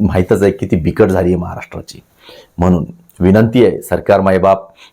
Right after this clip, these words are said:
तुम्ही काहीतरी करा, तुम्ही, तुम्हीच करू शकता, अन्यथा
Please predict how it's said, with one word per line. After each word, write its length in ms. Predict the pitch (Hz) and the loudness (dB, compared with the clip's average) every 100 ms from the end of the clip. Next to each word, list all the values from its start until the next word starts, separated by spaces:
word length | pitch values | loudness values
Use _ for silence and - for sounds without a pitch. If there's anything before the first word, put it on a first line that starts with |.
| - | -2
तुम्ही 180 | 147 190 | 0 2
काहीतरी 440 | 190 131 131 147 | 2 0 2 0
करा, 240 | 139 98 82 - _ _ | 0 -4 -4 -12 _ _
तुम्ही, 380 | 135 151 180 185 | 2 4 4 2
तुम्हीच 640 | 180 - - 139 143 190 | -2 -10 -2 2 4 2
करू 180 | 156 143 | 2 2
शकता, 420 | 120 104 - 90 - _ _ _ _ _ | 0 -4 -6 -12 -12 _ _ _ _ _
अन्यथा 560 | - 113 117 117 110 | 0 4 4 4 2